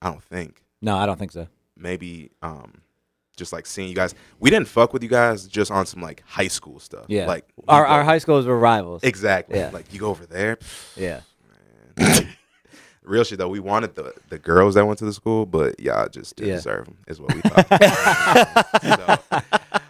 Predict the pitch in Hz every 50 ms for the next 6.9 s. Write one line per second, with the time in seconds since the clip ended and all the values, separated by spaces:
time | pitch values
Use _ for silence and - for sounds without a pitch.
0 | - 185 - 104 104 101 98 92 87 87 87 87 90 _ _ _ _ _ _ _
1 | - _ _ _ _ _ _ - _ _ _ _ _ _ _ _ _ _ _ _
2 | - 104 123 135 123 107 110 113 113 110 107 104 - - 120 123 131 120 - -
3 | 120 117 123 117 101 92 90 90 104 _ _ _ _ _ _ - 90 107 120 117
4 | 104 - 104 98 - - 107 92 90 87 85 - 87 90 87 98 113 - 95 85
5 | 85 92 101 98 92 87 87 87 82 - 92 85 - - 90 82 78 - _ -
6 | 90 - - 95 113 120 107 92 85 - - 78 82 78 76 76 76 85